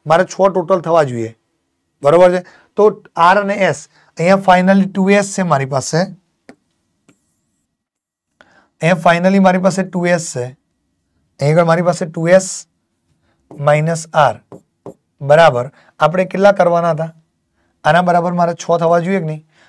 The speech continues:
તો છ કરવા માટે મારી પાસે અહીંયા ચાર લો, ચાર દુ આઠ માઇનસ ચાર.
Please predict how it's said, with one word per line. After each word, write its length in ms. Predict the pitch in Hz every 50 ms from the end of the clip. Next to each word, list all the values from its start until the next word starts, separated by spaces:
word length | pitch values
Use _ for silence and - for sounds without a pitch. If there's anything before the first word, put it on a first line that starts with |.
| _ _
તો 100 | - 190
છ 300 | 190 - - 185 190 196 190
કરવા 260 | 202 196 196 202 196
માટે 520 | 190 196 196 185 165 170 151 165 175 160 - _ _ _ _ -
મારી 260 | 156 160 160 175 190
પાસે 460 | 180 185 175 165 - 156 151 160 160 - - _ _ -
અહીંયા 180 | 156 165 175 185
ચાર 300 | 185 - 190 170 175 185
લો, 120 | 190 180
ચાર 200 | 151 - 170 165
દુ 240 | 160 160 190 202 165
આઠ 240 | 165 180 180 175 156
માઇનસ 520 | 165 175 165 160 160 170 170 160 - - -
ચાર. 260 | 180 156 127 113 -